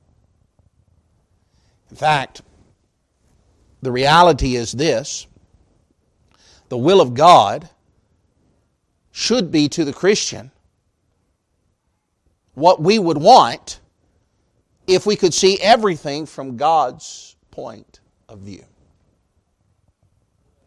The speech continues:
Too often the case is our own sin and our own sinful nature causes us to resist, and I'm speaking to believers in this sense,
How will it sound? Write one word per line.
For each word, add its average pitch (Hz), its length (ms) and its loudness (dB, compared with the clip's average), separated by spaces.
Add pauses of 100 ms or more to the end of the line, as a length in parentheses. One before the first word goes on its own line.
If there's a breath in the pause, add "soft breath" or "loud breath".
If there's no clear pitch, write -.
(880)
Too 170 160 -6
often 170 380 4
the 139 80 -8
case 175 400 -6
is 180 400 -6 (540)
our 123 180 -4
own 127 180 -4
sin 185 560 -4 (680)
and 113 100 -12
our 139 100 -4
own 165 320 0
sinful 160 380 -6
nature 156 380 -6
causes 151 460 0
us 131 120 -10
to 135 120 -12
resist, 123 840 -8 (380)
and 131 100 -16
I'm 143 120 -10
speaking 151 380 -8
to 139 80 -10
believers 131 460 -6
in 113 120 -10
this 110 180 -12
sense, - 460 -16